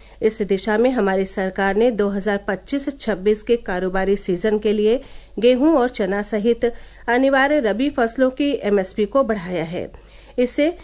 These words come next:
किसानों का जीवन और आसान होगा। गृह मंत्री अमित शाह ने कहा है कि इस फैसले से किसानों की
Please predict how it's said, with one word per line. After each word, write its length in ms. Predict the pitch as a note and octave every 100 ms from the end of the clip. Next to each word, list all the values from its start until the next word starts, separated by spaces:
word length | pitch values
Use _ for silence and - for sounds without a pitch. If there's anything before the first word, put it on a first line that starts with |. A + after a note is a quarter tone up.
| - -
किसानों 440 | B3 A#3+ C4+ D4 D#4
का 140 | D4+
जीवन 360 | G#3 A#3+ C4 C4+
और 240 | A#3 B3+ -
आसान 420 | G3 F#3+ G3+ F#3
होगा। 340 | E3+ D#3+ E3+ - - - -
गृह 160 | B3+ D4
मंत्री 300 | C#4+ C#4 D4
अमित 240 | G#3+ A3+
शाह 260 | - A3 A3+
ने 120 | C4
कहा 240 | C4 C4 C4
है 180 | C4
कि 160 | B3+ C4+
इस 300 | - G#3+ -
फैसले 440 | G#3 G3 G3 A3
से 240 | A3 A#3 A3+
किसानों 500 | A3+ G3 F#3 F#3 G3+
की 220 | G#3+